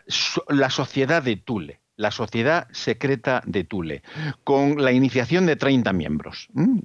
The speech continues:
Eh, mm, es una sociedad que inicialmente,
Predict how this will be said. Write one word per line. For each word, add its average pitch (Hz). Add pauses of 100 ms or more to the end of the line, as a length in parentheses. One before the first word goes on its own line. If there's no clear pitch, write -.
Eh, - (100)
mm, 95 (880)
es 208
una 240
sociedad 190
que 135
inicialmente, 143